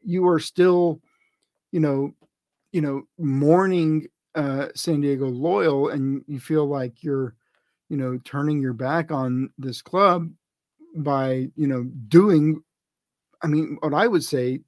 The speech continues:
needs to be done to move <laughs> into the, the future. But, I mean, it's, it's from, from, if you were to, if you were to clean the slate and you were just starting an S D F C supporter group,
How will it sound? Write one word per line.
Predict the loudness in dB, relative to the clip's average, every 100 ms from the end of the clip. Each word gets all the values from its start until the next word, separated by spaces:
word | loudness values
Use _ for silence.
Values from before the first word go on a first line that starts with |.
| -4
needs | 2 4 2 -4
to | -4
be | -2
done | 0 0 0 0 -2 -4
to | -4 -4 -6 -10 _ _ _
move | -2 0 0
<laughs> |
into | -2 -2 -2
the, | -2 -2 -2
the | -8
future. | -6 -6 -6 -4 -4
But, | -4 -6 _ _ _ _ _ _ _
I | -4
mean, | -2 0
it's, | -2 -4 -12 -6
it's | -6 -4 -12 _ _ _ _ _ _ _ _ _
from, | 2 4 2
from, | 2 2 2 0 -6 _ _ _
if | -10 -4
you | 0
were | 4
to, | 4 2 _
if | -10
you | -6
were | 0
to | 2 2 2 -4 _ _
clean | -4 0 0
the | -2
slate | 0 0 2 -2 -8 _ _ _ _ _ _ _ -4
and | 2
you |
were | 4
just | 4 0
starting | -4 0 2 4 0 -6 -8 -12 _ _ _ _ _ _ _
an | -2
S | 0 0
D | 0 -2
F | -2
C | -4 -8
supporter | -8 -2 0 0
group, | -4 -8 -8 -10